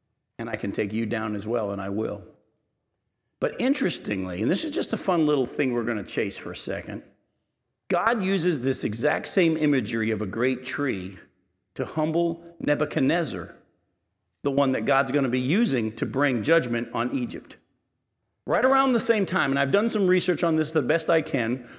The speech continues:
right around the same time that God is giving Ezekiel this picture of this great tree that towers up to the clouds, and then how he's gonna chop it down, picturing Assyria,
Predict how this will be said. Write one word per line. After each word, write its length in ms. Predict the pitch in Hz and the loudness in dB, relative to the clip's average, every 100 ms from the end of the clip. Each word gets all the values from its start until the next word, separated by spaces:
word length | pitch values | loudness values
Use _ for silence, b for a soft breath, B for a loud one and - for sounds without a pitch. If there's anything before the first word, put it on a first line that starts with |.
| B - | B 2
right 220 | 170 254 | 4 6
around 300 | 262 262 247 | 4 2 2
the 100 | 202 | 0
same 300 | - 214 214 | 0 0 0
time 320 | - 180 151 | 0 0 2
that 180 | 147 139 | 2 2
God 240 | 175 202 | 2 4
is 140 | 208 143 | 0 -2
giving 420 | 156 180 175 175 | 2 2 4 2
Ezekiel 500 | 139 131 180 - 147 | 0 0 0 2 2
this 180 | 135 - | 2 -2
picture 340 | - - 160 | -6 -2 0
of 100 | 120 | 0
this 160 | 123 110 | -2 -2
great 340 | 143 156 160 | 0 0 0
tree 600 | - 165 151 113 123 - B B | -4 0 2 2 0 -4 B B
that 140 | - | -10
towers 360 | - 151 170 143 | -4 2 4 4
up 120 | 175 | 2
to 100 | 165 | 0
the 80 | 156 | -4
clouds, 680 | - 151 117 110 147 135 - B B _ _ _ _ _ _ _ _ _ _ - | 0 0 2 2 0 -2 -10 B B _ _ _ _ _ _ _ _ _ _ -4
and 140 | 147 | 4
then 140 | 165 147 | 4 6
how 180 | 175 | 6
he's 100 | 180 | 4
gonna 200 | 147 165 | 4 0
chop 340 | 151 - 170 - | 0 2 2 2
it 140 | 147 | 2
down, 560 | 147 165 123 120 151 151 - - _ | 2 2 0 -2 -2 -4 -12 -20 _
picturing 400 | 165 147 160 139 | -2 0 2 2
Assyria, 640 | 123 - 214 170 95 104 | 0 -2 2 2 2 -4